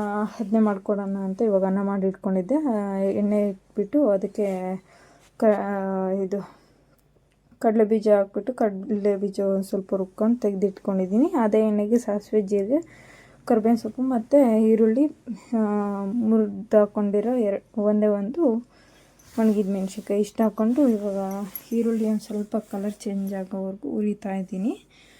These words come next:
ಅದೊಂದು ಸ್ವಲ್ಪ ಕಲರ್ ಚೇಂಜ್ ಆದರೆ ಸಾಕು,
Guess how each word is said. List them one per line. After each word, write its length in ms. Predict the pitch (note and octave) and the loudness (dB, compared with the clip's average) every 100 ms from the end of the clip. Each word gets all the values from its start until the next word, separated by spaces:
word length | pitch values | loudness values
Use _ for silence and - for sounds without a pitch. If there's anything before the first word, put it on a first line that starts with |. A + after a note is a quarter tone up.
| _ _ - | _ _ -10
ಅದೊಂದು 260 | G#3 G#3+ | -2 -2
ಸ್ವಲ್ಪ 260 | - A3 B3+ | 2 0 0
ಕಲರ್ 320 | B3 G#3+ A3 | -2 0 0
ಚೇಂಜ್ 360 | A3 A3 A3 A3+ | 0 2 2 2
ಆದರೆ 240 | G#3+ A#3 | -2 -2
ಸಾಕು, 560 | C4 - F#3+ - C4+ | -6 -8 -16 -8 -8